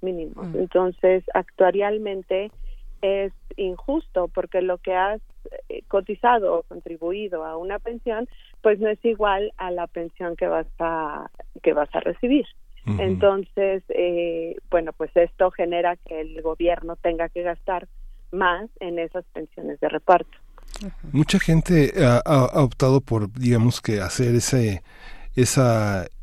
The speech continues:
Speaker 3: ese juego de en los últimos tres años tener un sueldo que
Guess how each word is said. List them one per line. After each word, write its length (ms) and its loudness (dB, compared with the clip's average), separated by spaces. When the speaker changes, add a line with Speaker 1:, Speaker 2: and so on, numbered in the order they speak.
Speaker 3:
ese 320 2
juego 500 6
de 440 0
en 120 0
los 140 0
últimos 640 2
tres 280 0
años 340 6
tener 320 4
un 80 4
sueldo 500 2
que 240 -2